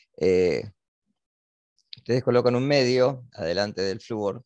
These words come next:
¿sí? Como un medio por dos es uno, ya estarían balanceando. Si de alguna manera esta ecuación, ¿sí? no les resulta, eh,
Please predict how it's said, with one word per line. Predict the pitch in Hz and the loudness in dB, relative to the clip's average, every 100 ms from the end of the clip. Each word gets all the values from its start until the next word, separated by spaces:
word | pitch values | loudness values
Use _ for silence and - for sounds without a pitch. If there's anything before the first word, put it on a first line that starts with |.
| _ | _
¿sí? | - 101 117 151 _ - | -12 -10 -10 -16 _ -20
Como | 71 92 | -12 -8
un | 107 | -4
medio | 113 107 | -2 -2
por | 95 104 | -2 -4
dos | 107 - | -4 -6
es | 95 131 | -8 -4
uno, | 127 110 - _ - - - - _ | -4 -4 -6 _ -20 -20 -20 -20 _
ya | - 87 113 | -14 -2 -2
estarían | 110 98 104 | 0 0 0
balanceando. | 87 80 78 101 60 57 - - _ _ - - - | 0 -2 -4 -6 -10 -12 -14 -14 _ _ -20 -20 -16
Si | - 104 | -6 -2
de | 110 | 0
alguna | 117 151 156 | 2 2 2
manera | 143 135 104 69 - | 2 2 0 0 -4
esta | - 104 117 | -10 -6 -8
ecuación, | - 104 - 98 57 - _ | -6 -10 -6 -6 -6 -14 _
¿sí? | _ - 90 69 55 | _ -12 -10 -8 -10
no | 90 92 | -8 -6
les | 110 | -6
resulta, | 107 - 107 92 92 - - _ _ _ _ _ _ _ _ | -8 -8 -8 -2 -2 -2 -8 _ _ _ _ _ _ _ _
eh, | - | -20